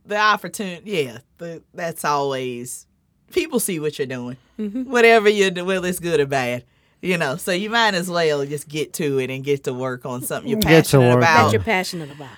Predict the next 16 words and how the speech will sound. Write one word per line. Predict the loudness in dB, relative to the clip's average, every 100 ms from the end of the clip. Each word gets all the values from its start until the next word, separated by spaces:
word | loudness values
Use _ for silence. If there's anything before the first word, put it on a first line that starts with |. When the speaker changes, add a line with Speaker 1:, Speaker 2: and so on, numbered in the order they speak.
| _ -2
Speaker 2:
That's | 2
Speaker 1:
And, | 2 2 2
Speaker 2:
right. |
Speaker 1:
and | 0
people | -2 -6 -4
see | -4 -4
what | -4 -6
you're | -6
doing. | -4 -4 -6 -8 -14 _ _ _ -14
You, | -8 -4
you | -2 2
don't | 2 2
e-, | 0 -4
you | -4 -2
never | -2 -2
know. | -2 0 -2